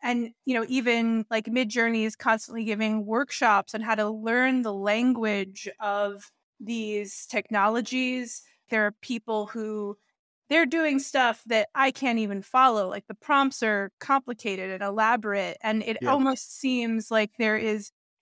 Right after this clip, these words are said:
Speaker 1: it is not necessarily something that lacks skill. It actually seems like you might be, need to be highly skilled and kind of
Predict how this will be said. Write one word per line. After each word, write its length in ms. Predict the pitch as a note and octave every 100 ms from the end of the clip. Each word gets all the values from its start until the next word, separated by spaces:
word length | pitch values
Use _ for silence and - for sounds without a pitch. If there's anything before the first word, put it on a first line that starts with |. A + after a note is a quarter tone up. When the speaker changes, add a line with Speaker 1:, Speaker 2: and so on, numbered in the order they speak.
| -
Speaker 1:
it 100 | A#3+
is 160 | A#3+
not 400 | A#3+ A#3+ B3+ A#3+
necessarily 840 | A#3 A3 A3 A#3 A3+ A3 A3 G#3+ G3+
something 300 | - A#3 A3
that 160 | G#3 A3
lacks 400 | A3+ G3+ - -
skill. 440 | - C4 B3 G3
It 80 | G3
actually 300 | G#3+ - A3+
seems 320 | - A3+ G#3+
like 160 | G#3 -
you 100 | A3+
might 260 | A3+ G#3+ -
be, 140 | -
need 200 | A#3+ A#3+
to 100 | A3+
be 140 | A3 G#3
highly 500 | - A3+ A#3 B3 A3+
skilled 640 | - - G#3+ G#3 G#3 G#3
and 160 | A3
kind 200 | A3 A3
of 180 | G#3 -